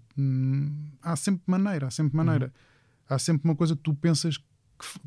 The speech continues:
Speaker 1: que, que falta.
Speaker 2: Uhum.
Speaker 1: As, as minhas ideias, por exemplo, vêm sempre de, de, de qualquer coisa que falta, que eu sinto falta. Portanto, não é tipo, "Olha, isto é muito giro, vou,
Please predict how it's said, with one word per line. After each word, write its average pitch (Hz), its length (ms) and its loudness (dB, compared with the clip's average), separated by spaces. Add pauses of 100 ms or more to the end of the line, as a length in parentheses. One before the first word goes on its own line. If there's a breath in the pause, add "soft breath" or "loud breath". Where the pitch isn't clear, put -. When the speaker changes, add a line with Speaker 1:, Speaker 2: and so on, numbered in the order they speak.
Speaker 1:
que, 160 180 2
que 143 120 -8
falta. 143 440 -2 (300)
Speaker 2:
Uhum. 123 200 0
Speaker 1:
As, 127 140 0
as 139 160 0
minhas 156 180 2
ideias, 151 240 -2
por - 80 -12
exemplo, 151 200 0
vêm 156 100 0
sempre 147 260 0
de, 151 320 0
de, 147 640 2 (640 soft breath)
de 131 120 -2
qualquer 147 220 0
coisa 156 200 0
que - 80 -14
falta, 139 440 -2 (520)
que - 80 -8
eu - 20 4
sinto 147 280 4
falta. 131 360 -4 (600)
Portanto, 139 340 2
não 143 260 6
é 151 180 2
tipo, 143 240 -4 (160)
"Olha, 147 200 -2
isto 143 120 -6
é 185 40 -2
muito 165 160 -4
giro, 160 200 -2
vou, 185 160 -6